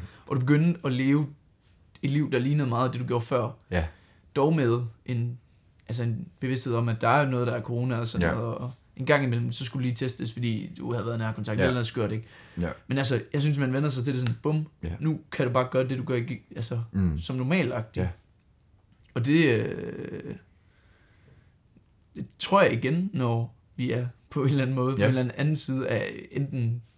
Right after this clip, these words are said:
Speaker 2: den her vinter, eller corona,
Speaker 1: Ja.
Speaker 2: hvornår end det så er, så tror jeg, man vender sig hurtigt til det igen.
Speaker 1: Ja, selvfølgelig. Men det er jo nok også, altså, det er jo nok også igen et eller andet sted, fordi man ikke rigtig har noget valg. Ja, det har man selvfølgelig, men, men det er i hvert fald svært at gøre andet.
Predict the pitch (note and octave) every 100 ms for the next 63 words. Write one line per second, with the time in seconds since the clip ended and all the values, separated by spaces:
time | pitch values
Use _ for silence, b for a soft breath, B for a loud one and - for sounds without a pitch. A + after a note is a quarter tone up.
0 | _ C3 C#3 B2+ C3+ B2+ - - - -
1 | - C3 B2+ C#3 C#3+ A#2 - - F#2+ B2+
2 | C#3 C#3+ C3+ B2+ B2+ A#2+ b b b -
3 | C#3+ A2+ A#2+ - C3 A#2+ A#2+ B2+ B2 B2+
4 | B2 A#2+ A#2 A#2 - - - E2+ F2 -
5 | b b b - D#2+ F2+ F#2 F2+ - -
6 | - E2 - D2 C#2+ - F2+ F#2 - -
7 | E2+ F2+ F#2 D#2+ F2 - F2 G2 - _
8 | _ - _ _ - F2+ F2 E2+ D2+ -
9 | E2 F2 E2+ E2+ D#2+ D#2 E2+ - _ -
10 | - - - E2+ D#2+ - - - F#2 G#2+
11 | A2 b b b b F2+ E2+ E2 D#2+ D#2
12 | D#2 D#2 D#2+ D#2 D#2+ E2+ F2 G2+ G2+ E2
13 | E2 D#2+ E2+ G2+ A2